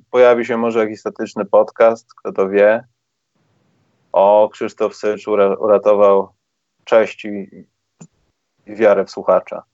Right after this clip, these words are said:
Czy w dzisiejszej N B A jest zespół, który można by nazwać bad boys naszych czasów? Oczywiście, że jest.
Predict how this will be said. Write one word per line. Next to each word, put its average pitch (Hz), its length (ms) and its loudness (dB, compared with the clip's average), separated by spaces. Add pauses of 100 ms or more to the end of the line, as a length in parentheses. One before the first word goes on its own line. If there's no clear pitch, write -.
(1300)
Czy - 160 -8
w 110 60 -10
dzisiejszej 139 540 0
N 127 140 -2
B 120 60 -6
A 135 180 4
jest 123 260 0
zespół, 131 420 -2
który 117 220 -6
można 123 300 0
by 117 140 -2
nazwać 113 320 0
bad 120 280 0
boys 113 220 -4
naszych 107 260 -8
czasów? - 440 -4
Oczywiście, 190 540 -4
że 95 120 0
jest. 92 400 -6